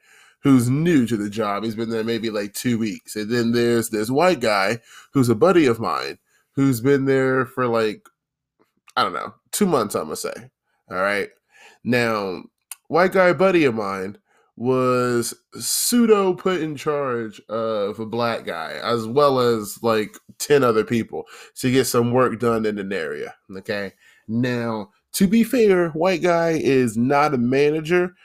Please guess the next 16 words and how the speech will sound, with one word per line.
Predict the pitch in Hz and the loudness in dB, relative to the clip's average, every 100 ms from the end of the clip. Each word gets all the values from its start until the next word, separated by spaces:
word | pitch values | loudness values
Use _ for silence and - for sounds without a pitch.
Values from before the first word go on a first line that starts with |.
| _ _ | _ _
However, | - 156 170 180 156 151 | -2 2 4 4 4 4
the | 131 | 4
job | 117 117 131 147 147 | 2 2 2 2 0
that | 143 | -2
they | 135 127 | -2 -4
had | 107 120 120 110 | -4 -6 -6 -6
him | 110 98 90 | -6 -6 -6
doing | 107 110 117 113 110 | -4 -2 -2 -4 -8
kinda | - 117 113 95 92 | -6 -4 -4 -4 -6
naturally | 92 90 90 98 110 - 107 113 117 117 | -8 -8 -6 -6 -6 -8 -4 -2 0 -2
put | - 123 120 | -2 0 2
him | 120 | 2
in | 120 120 | 2 0
charge, | 131 127 127 127 - _ _ _ _ - | 2 2 2 0 -8 _ _ _ _ -14
okay? | 110 117 113 113 _ _ _ _ - | -4 0 0 -4 _ _ _ _ -4
So, | - 113 | 0 0